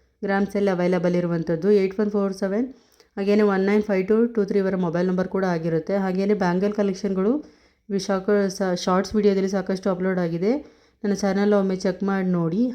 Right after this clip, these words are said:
ಹಾಗೆಯೇ ಸಬ್ಸ್ಕ್ರೈಬ್ ಮಾಡೋದನ್ನು ಕೂಡ ಮರಿಬೇಡಿ. ಹಾಗೆಯೇ ನೀವು ನೋಡ್ತಾ ಇರುವಂಥ ನೆಕ್ಸ್ಟ್ ಡಿಸೈನ್ ಬಂದು ಬ್ಯೂಟಿಫುಲ್ ಆಗಿರುವಂಥ ಒಂದು ಗಣೇಶ ಪೆಂಡೆಂಟಲ್ಲಿರುವಂಥ ಒಂದು ಬ್ಯೂಟಿಫುಲ್ ಆಗಿರುವಂಥ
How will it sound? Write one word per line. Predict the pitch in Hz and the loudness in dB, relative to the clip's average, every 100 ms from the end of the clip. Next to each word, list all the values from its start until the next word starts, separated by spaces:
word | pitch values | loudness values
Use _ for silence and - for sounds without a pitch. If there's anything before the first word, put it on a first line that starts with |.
| 208 | -2
ಹಾಗೆಯೇ | 190 190 190 240 285 - _ _ _ _ _ _ - - | -2 0 2 0 0 -10 _ _ _ _ _ _ -4 -2
ಸಬ್ಸ್ಕ್ರೈಬ್ | 185 - 214 208 | -2 0 2 2
ಮಾಡೋದನ್ನು | 202 190 185 | 2 0 -2
ಕೂಡ | 190 185 180 | -2 -2 0
ಮರಿಬೇಡಿ. | 165 170 170 233 - - _ _ | 0 0 0 -2 -6 -14 _ _
ಹಾಗೆಯೇ | 202 196 214 240 | 0 4 6 6
ನೀವು | 220 226 | 4 2
ನೋಡ್ತಾ | 214 220 | 2 2
ಇರುವಂಥ | 208 202 190 214 202 | 2 0 0 0 0
ನೆಕ್ಸ್ಟ್ | 196 190 247 233 | -2 -4 -4 -2
ಡಿಸೈನ್ | 185 185 175 170 | 0 0 2 0
ಬಂದು | 165 208 302 - _ _ _ 208 | 2 2 0 -6 _ _ _ 2
ಬ್ಯೂಟಿಫುಲ್ | 226 240 240 233 202 | 2 4 4 4 4
ಆಗಿರುವಂಥ | 190 185 180 185 190 185 180 | 2 0 0 0 0 2 2
ಒಂದು | 175 175 247 302 - _ - 190 | 0 0 -2 -4 -14 _ -6 -2
ಗಣೇಶ | 185 214 240 240 | 0 2 2 2
ಪೆಂಡೆಂಟಲ್ಲಿರುವಂಥ | 208 202 196 196 185 180 180 185 180 | 2 2 0 0 2 2 0 0 0
ಒಂದು | 180 180 170 | 0 0 0
ಬ್ಯೂಟಿಫುಲ್ | 202 220 226 208 196 | 2 2 2 0 0
ಆಗಿರುವಂಥ | 185 180 175 | 0 0 -2